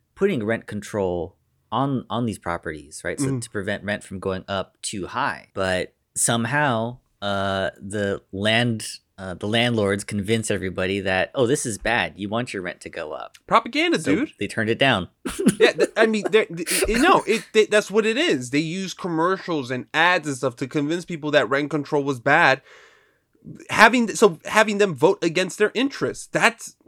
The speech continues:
Speaker 2: that's the fucked up part. And,
Speaker 1: Mm-hmm.
Speaker 2: you know, when, when George Bailey in that alternate universe kinda hears about people staying in poverty, like Martini, uh, or other families, it's like,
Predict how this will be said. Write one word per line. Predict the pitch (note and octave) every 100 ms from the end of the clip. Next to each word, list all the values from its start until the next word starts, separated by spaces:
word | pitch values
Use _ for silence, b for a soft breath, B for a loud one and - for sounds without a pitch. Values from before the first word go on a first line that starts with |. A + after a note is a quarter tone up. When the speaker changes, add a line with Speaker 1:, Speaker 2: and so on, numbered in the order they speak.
| -
Speaker 2:
that's | F#3 A3 -
the | A#3+
fucked | - A3+ - A#3+
up | C4
part. | - C#4 E3 -
And, | D#3+ D3 B B B
Speaker 1:
Mm-hmm. | B2+ B2+
Speaker 2:
you | G3
know, | F#3
when, | F3+ F3+ D#3 C#3
when | D#3+ C#3+
George | A#2+ D#3+ F#3+ D3
Bailey | D#3 E3+ F#3+ D3
in | D#3 D3+
that | C#3+
alternate | D3 C#3+ C#3 B2 A#2+
universe | C#3 F3+ C3+ B2+
kinda | D3 C3+ B2
hears | - D3+ D#3 C3+
about | B2 B2+ A#2+
people | D3 B2 C3+
staying | B2+ B2+ C3+ C3
in | C3 B2
poverty, | B2+ C3 C#3 B2+ A2+
like | G#2+ A#2
Martini, | B2 A#2+ - D3 C3+ A#2+ b b b b -
uh, | C3 A#2+
or | C3 -
other | E3 C#3+
families, | C3+ C#3+ F3+ C3 A#2
it's | - C3+
like, | D#3 C#3+